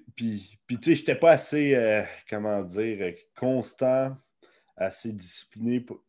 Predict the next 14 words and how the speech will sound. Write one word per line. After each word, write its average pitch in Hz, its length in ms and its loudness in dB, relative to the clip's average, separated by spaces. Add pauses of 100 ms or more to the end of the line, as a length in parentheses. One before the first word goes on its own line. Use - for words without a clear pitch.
pour, 113 180 -6
tu - 80 -20
sais, 151 100 4
en, 113 120 2 (280)
j'ai, 95 360 -8
j'ai 90 220 -6
fait 135 220 -2
la 110 140 0
prep, 120 480 -2
tu 120 100 -8
sais, 110 60 -4
j'ai 98 80 -8
été 87 200 -12
con-, 95 240 -8